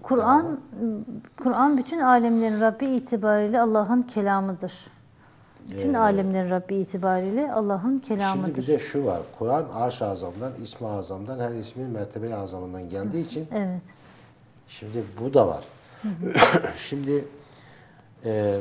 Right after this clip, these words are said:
Speaker 2: Kur'an Arş-ı Azam'dan geliyor. Kainatın yönetim merkezinden geliyor yani. Hani değil mi? Mesela
Speaker 1: Hı hı.
Speaker 2: Türkiye'nin yönetim merkezinden gelen bir bildiri nedir? Önemlidir yani.
Speaker 1: Evet.
Speaker 2: Herkesi
Speaker 1: Herkes
Speaker 2: bağlar.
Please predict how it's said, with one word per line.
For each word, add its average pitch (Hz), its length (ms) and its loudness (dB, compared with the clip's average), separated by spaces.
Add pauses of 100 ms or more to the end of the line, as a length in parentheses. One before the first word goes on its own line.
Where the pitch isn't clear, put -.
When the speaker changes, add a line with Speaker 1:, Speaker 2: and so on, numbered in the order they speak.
Speaker 2:
Kur'an 165 240 2
Arş-ı 156 380 4
Azam'dan 104 460 2
geliyor. 78 320 -12 (600)
Kainatın 131 360 -2
yönetim 120 440 -4
merkezinden 98 600 -6
geliyor 73 240 -12 (180)
yani. - 200 -20 (1300)
Hani 90 200 -10
değil 151 120 2
mi? 104 160 -2
Mesela 104 260 0
Speaker 1:
Hı 175 40 -2
hı. - 40 -8
Speaker 2:
Türkiye'nin 113 380 -4
yönetim 110 320 -6
merkezinden 101 540 -6
gelen 101 280 -6
bir 101 160 -8
bildiri 104 400 -4
nedir? 135 380 -4 (280)
Önemlidir 104 520 -4
yani. 98 180 -2
Speaker 1:
Evet. 90 100 -4
Speaker 2:
Herkesi 127 540 -2
Speaker 1:
Herkes 208 340 0
Speaker 2:
bağlar. 240 380 10